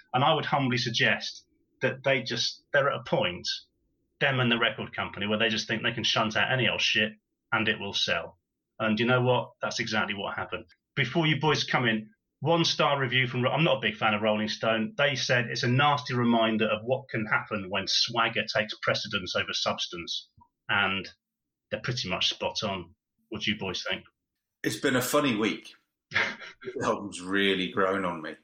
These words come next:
Speaker 2: I think it's interesting what you say. It is clearly a step up commercially and professionally from their opener. I think it's still great fun. If Rolling Stone are looking for substance,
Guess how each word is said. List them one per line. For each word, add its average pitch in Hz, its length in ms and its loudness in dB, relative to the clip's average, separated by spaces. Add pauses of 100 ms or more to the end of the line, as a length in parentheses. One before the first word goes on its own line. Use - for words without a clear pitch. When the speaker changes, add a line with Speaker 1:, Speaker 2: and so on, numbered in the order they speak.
(340)
Speaker 2:
I 151 160 2
think 113 360 -2 (500)
it's 156 160 -12
interesting 190 380 -2
what 123 140 2
you 120 60 0
say. 180 300 2 (540)
It 151 120 2
is 147 160 4
clearly 160 640 4
a 117 80 -4
step - 400 2
up 113 320 0 (320)
commercially 127 880 0
and 110 360 -2 (420)
professionally 98 920 -2 (100)
from 92 240 -8
their 90 300 -2 (380)
opener. 98 480 -4 (560)
I 131 140 4
think 139 280 -2
it's 123 180 0
still 113 260 4
great 104 360 0
fun. 104 420 -2 (380)
If 123 320 0
Rolling 143 340 4
Stone 127 300 2
are 123 40 2
looking 123 320 0
for 110 120 -6
substance, - 1080 -2